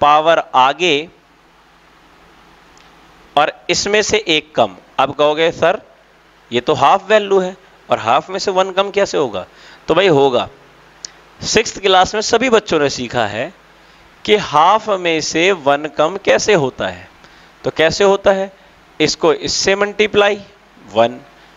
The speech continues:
minus इसको इससे multiply two, नीचे को नीचे से टू, टू में से वन गया, minus one upon two। तो देखिए, हाँ जी, हाफ में से वन जाने पे क्या आता है? Minus का वन बाय टू।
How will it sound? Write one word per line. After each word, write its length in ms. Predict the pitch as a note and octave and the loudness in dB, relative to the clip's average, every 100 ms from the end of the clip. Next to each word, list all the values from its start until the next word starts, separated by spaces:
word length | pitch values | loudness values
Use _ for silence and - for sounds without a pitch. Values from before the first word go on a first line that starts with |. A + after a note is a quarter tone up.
| _ _ _ _ - | _ _ _ _ -4
minus 500 | C3 D3+ D#3+ E3 - | -2 0 -2 -6 -6
इसको 340 | C#3 - F#3 | -8 -4 0
इससे 320 | F3 - - G#3 | 0 0 0 0
multiply 640 | G3+ G3 G3 G3 F#3+ F3 | 0 0 -2 0 -2 -2
two, 360 | - D3 C#3 C#3+ - - _ _ _ _ | -6 -6 -6 -8 -18 -20 _ _ _ _
नीचे 380 | G3+ A3+ A#3 G#3+ | -2 -2 2 0
को 120 | D#3+ | -2
नीचे 320 | C3 A#2 - D3 | -6 -10 -8 -8
से 140 | E3 | -6
टू, 300 | D3 D3 C#3+ - | -8 -12 -12 -2
टू 160 | F3+ G3+ | 0 2
में 120 | G3+ | 2
से 160 | G3 G3+ | 2 2
वन 140 | G3 | 2
गया, 360 | G3+ G3 G3 F#3 | -2 -2 -2 0
minus 500 | D3 D3+ E3 F3+ E3+ | 0 0 -2 -4 0
one 200 | F3+ F3 | -2 0
upon 400 | D3+ C#3 B2 A#2 | -2 0 -2 -4
two। 140 | G#2+ | -8
तो 120 | A#2+ | -6
देखिए, 440 | A#2+ C#3 - A2 F2+ _ - _ _ _ _ _ | -2 -2 -2 -10 -10 _ -20 _ _ _ _ _
हाँ 120 | - | -4
जी, 320 | E3+ D#3+ C3+ F2+ _ _ _ _ _ _ _ - | -4 -4 -6 -6 _ _ _ _ _ _ _ -18
हाफ 400 | - C#3 F#3+ G3 | -2 2 2 0
में 80 | G3+ | -2
से 120 | G3+ | 0
वन 220 | F#3+ G3 | 0 -2
जाने 240 | G3 G3 G3+ | 0 -2 -2
पे 100 | G3 | -2
क्या 220 | G3+ G3 | 2 2
आता 200 | F#3+ D3+ | 2 0
है? 120 | A2 | -2
Minus 520 | G#2+ C#3 D3 D#3 D#3 | -2 0 0 -2 -6
का 180 | - D#3 | 0 0
वन 240 | B2+ A#2+ | 0 -4
बाय 300 | A2+ A#2+ D3 E3 | -2 -2 -2 -6
टू। 160 | - G2 | -8 -10